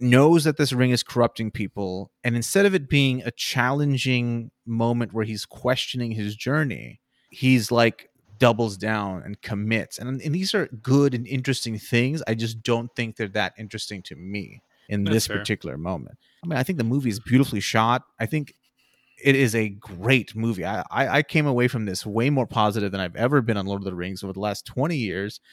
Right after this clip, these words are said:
Speaker 1: of, of,
Speaker 2: Yay.
Speaker 1: of it being around for me. And I'm excited to see the, the next one. I'm, I'm genuinely excited to see The Two Towers. Uh, because I think,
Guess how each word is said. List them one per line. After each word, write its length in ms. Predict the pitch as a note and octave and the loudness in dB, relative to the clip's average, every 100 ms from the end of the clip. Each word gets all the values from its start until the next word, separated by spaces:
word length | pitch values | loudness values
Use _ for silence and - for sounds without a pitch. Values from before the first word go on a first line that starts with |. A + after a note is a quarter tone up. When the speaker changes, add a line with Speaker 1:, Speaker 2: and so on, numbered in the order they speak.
| - - | -20 -18
Speaker 1:
of, 400 | E3+ F3 E3+ G#3+ | -12 -6 0 0
of, 20 | D#3 | 0
Speaker 2:
Yay. 460 | D3+ D3 C3+ C3 | -2 -2 -2 -2
Speaker 1:
of 120 | A#2 | -4
it 140 | G#2+ G2+ | -4 -4
being 160 | A2 | -4
around 540 | G#2 G2 D3+ C#3 G#2 A2 | -2 0 2 2 -2 -6
for 160 | - | -6
me. 320 | G2 F2+ F2 A#2 _ - - _ _ - | -4 -4 -6 -8 _ -20 -20 _ _ -2
And 400 | B2 C3 C3 B2+ | 2 2 2 -2
I'm 180 | C3 D3 | -4 -4
excited 380 | - D#3+ G3+ F3+ | 0 2 2 0
to 60 | |
see 100 | - | -2
the, 120 | D3+ D3 | -2 -2
the 160 | D#3+ D#3 | -2 -2
next 260 | F#3 - | 0 -2
one. 180 | A2 - | -6 -6
I'm, 120 | G2 - - | -8 -10 -8
I'm 140 | A#2 | -6
genuinely 760 | G#2+ - C3+ E3 E3+ D3+ B2+ A#2 | 0 4 6 6 2 0 0 -2
excited 360 | A#2 A2 G#2 | -2 0 0
to 60 | G2 | -2
see 120 | G#2+ | -6
The 80 | F#2+ | -8
Two 180 | - G2 | -8 -8
Towers. 540 | G2 F2+ F2+ F#2+ - - | -6 -6 -6 -8 -10 -8
Uh, 500 | G2 G2 G2+ G2+ G2+ - _ _ - | -4 0 0 0 -4 -8 _ _ -12
because 220 | G#2+ B2+ | -4 0
I 80 | A#2 | 0
think, 320 | B2 D#3 C#3 | 2 0 -2